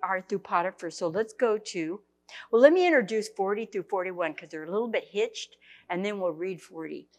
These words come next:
So in chapters forty, um, through forty-one, this is the story of Joseph's rise to prominence in Egypt. This is when it starts taking off.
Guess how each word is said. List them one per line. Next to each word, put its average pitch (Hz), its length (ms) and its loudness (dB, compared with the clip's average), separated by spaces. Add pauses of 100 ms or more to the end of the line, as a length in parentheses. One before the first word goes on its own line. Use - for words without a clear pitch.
(480)
So 240 320 8
in 226 160 -6
chapters 330 520 -2
forty, 214 680 0 (100)
um, 170 380 -2 (300)
through 233 140 0
forty-one, 175 680 -2 (500)
this 247 300 2
is 359 160 0
the 381 100 -10
story 185 640 -4
of 160 160 -2
Joseph's 202 640 0 (180)
rise 214 560 0
to - 120 -8
prominence 175 640 -6
in 156 140 -6
Egypt. 160 480 -6
This 220 180 4
is 254 160 -6
when 240 140 4
it 175 160 -2
starts 170 360 -4
taking 160 440 -12
off. 151 240 -12